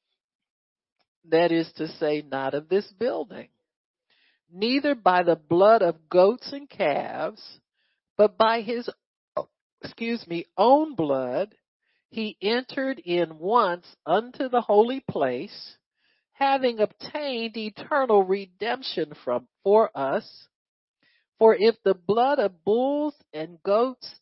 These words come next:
and the ashes of a heifer sprinkling the unclean sanctified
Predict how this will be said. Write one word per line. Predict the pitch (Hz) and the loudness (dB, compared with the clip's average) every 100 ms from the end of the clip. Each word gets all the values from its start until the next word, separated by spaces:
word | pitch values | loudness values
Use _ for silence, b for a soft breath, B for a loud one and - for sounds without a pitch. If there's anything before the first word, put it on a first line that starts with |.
| - | -6
and | 170 175 | -6 -4
the | 170 | -8
ashes | - 175 220 - 226 226 - | -4 -2 -2 -4 -8 -8 -12
of | - 143 | -12 -8
a | 135 | -8
heifer | 139 240 240 233 226 233 _ _ _ _ | -2 -2 -2 -4 -4 -6 _ _ _ _
sprinkling | - - - 220 254 262 240 233 | -18 -12 4 4 4 0 -2 -2
the | 214 185 - | -4 -6 -2
unclean | 185 226 226 - 240 226 220 214 | 0 0 -4 -10 -6 -6 -6 -10
sanctified | 214 - - 247 269 302 247 226 - 165 160 151 | -12 -16 -8 -6 -6 -4 -4 -2 2 4 4 2